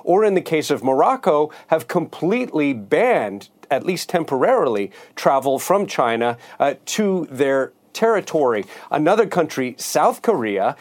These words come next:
uh, has taken a measure of, uh, travelers coming from China. They're basically being pulled aside for tests on site because South Korea said on the first day, uh, of travel direct f-, from China,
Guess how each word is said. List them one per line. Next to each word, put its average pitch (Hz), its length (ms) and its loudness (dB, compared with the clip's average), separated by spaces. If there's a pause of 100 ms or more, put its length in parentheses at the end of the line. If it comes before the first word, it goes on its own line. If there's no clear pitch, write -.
(180)
uh, 143 220 2
has 143 280 -2
taken 151 340 0
a 135 60 0
measure 120 460 0 (360)
of, 147 380 2
uh, 147 300 0
travelers 160 500 2
coming 170 440 2
from 131 220 0
China. 185 460 2
They're 165 280 2
basically 151 580 -2
being 135 260 -2
pulled 156 260 0
aside 156 580 2
for 147 180 -4
tests - 520 -2 (320)
on 151 300 2
site 220 460 0
because 127 260 -4
South 160 240 0
Korea 151 260 0
said 147 220 0
on 139 100 2
the 120 80 -2
first - 380 -4
day, 147 420 2 (240)
uh, 147 220 2 (120)
of 127 120 -2
travel 156 540 2
direct 143 500 0
f-, - 160 -12
from 135 320 -2
China, 170 500 2